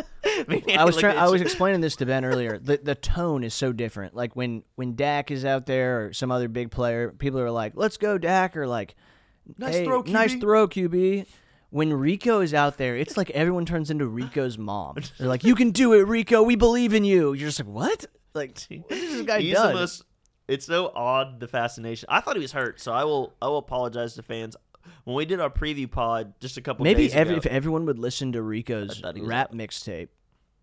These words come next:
Speaker 2: he would have fewer fans.
Speaker 1: I don't know how he has, <laughs> man,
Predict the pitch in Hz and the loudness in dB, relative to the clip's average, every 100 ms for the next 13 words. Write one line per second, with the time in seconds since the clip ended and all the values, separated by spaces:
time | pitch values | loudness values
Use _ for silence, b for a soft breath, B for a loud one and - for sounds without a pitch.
0 | _ _ 117 123 113 110 104 113 110 90 | _ _ -6 -4 -4 -6 -8 -8 -8 -8
1 | 107 85 76 110 - _ _ _ _ _ | -12 -14 -16 -18 -20 _ _ _ _ _
2 | _ _ _ _ _ _ _ _ _ 208 | _ _ _ _ _ _ _ _ _ -8
3 | 277 247 175 175 170 156 143 123 127 147 | -6 -6 -6 -4 -4 -2 -2 -4 -6 -8
4 | - - - - - - - 135 | -4 -6 -4 -8 -8 -10 -8 -8